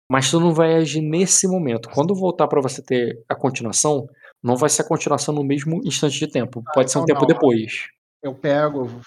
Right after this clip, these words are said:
Speaker 2: viro ali pra ela, é, e pro, pro Lorde Gonário. É,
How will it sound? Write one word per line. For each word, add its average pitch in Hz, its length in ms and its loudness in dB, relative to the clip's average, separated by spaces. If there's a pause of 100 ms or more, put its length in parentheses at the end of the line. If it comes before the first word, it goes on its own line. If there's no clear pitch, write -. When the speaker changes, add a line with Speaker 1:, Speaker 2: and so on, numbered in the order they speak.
Speaker 2:
viro 131 240 -6
ali 123 140 -8
pra 113 200 -12
ela, 113 480 -8 (280)
é, 117 480 -10
e 120 100 -8
pro, 113 720 -10
pro 123 140 -10
Lorde 120 320 -6
Gonário. 113 520 -12 (400)
É, 127 1300 -8